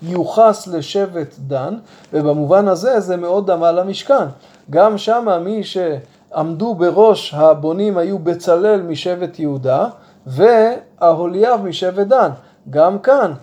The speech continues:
יש לנו בונים משבט יהודה, שבטו של שלמה, וחורם שמיוחס לשבט דן. ויעש חורם את הסירות ואת היעים ואת המזרקות. ויכל חורם לעשות את המלאכה אשר עשה למלך שלמה בבית האלוהים.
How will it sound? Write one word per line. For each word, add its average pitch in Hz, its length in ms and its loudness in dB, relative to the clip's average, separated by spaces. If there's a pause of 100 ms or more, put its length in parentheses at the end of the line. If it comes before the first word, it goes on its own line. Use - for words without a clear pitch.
(240)
יש 202 240 -4
לנו 190 300 -4
בונים 180 480 -2
משבט 180 540 -2
יהודה, 156 400 2
שבטו 170 480 -4
של 156 340 0 (240)
שלמה, 143 680 -2 (340)
וחורם 185 800 2
שמיוחס 196 840 -4
לשבט 196 520 -2
דן. 202 160 0 (760)
ויעש 269 440 4
חורם 240 440 0
את 247 140 -4
הסירות 220 680 -4
ואת 208 240 2
היעים 208 460 0
ואת 202 200 2
המזרקות. 196 680 -2 (480)
ויכל 151 500 2
חורם 202 500 -2
לעשות 196 400 0
את 196 140 -4
המלאכה 190 600 0
אשר 190 280 -4
עשה 196 280 0
למלך 190 460 -2
שלמה 190 340 -2
בבית 170 380 -2
האלוהים. 165 440 -2